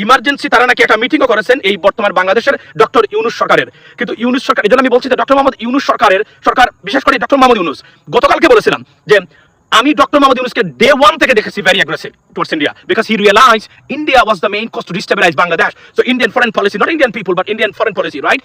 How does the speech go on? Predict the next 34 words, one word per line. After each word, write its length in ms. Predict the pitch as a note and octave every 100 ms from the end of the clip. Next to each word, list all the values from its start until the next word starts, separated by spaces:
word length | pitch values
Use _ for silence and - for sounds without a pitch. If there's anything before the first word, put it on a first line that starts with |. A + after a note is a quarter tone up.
| - -
বিশেষ 120 | -
করে 100 | - F3+
aggression, 320 | A#3+ A#3 F3 - _ _ F3
uh, 140 | F3+
on 60 | G3+ G3
বাংলাদেশ। 300 | F3 F3 - - - _ -
সুতরাং 240 | C#4 D4 C4 _ -
ডক্টর 180 | A#3+ D#4
মোহাম্মদ 260 | D4+ D4 C#4 - -
ইউনূস 180 | B3+ B3 B3+
এবং 80 | A#3+
এই 40 | A3+
সিদ্ধান্তটা 420 | C4 G3+ D4 C#4+ D4 - _ D#3
দেখেন, 180 | C#4+ C#3 _ _ -
আমরা 120 | G#3 B3
স্বরাষ্ট্র 280 | A#3 - C4+ C#4 - _ _ _ _ - -
সচিবকে 300 | G#3 C#4+ C#4
কিন্তু 180 | C4 B3 C#4 - _ D3
দুষতেছি 320 | C4+ - C#4+ G#3+
বর্তমানে, 240 | A3 A3 G#3+
অনেক 80 | A#3
ক্ষেত্রে 240 | A#3 A3+
অনেকে 160 | G3+ G#3 G3
দুষেন 200 | G#3+ F#3+
আপনারা, 180 | C#3+ D3 - - -
বলছি 140 | G#3+ A#3+
যে 60 | C4
সময় 200 | C#4 C#4 A3
দেন, 80 | - - - _ -
এটা 140 | C#4 D4 F#4 _ _ _ _ _ - B3
ইন্ডিয়াকে 340 | C4+ C#4+ C#4 G#3
বা 60 | F3
ভারতকে, 300 | C#4+ - B3 - - _ _ _ _ -
মানে, 120 | G#3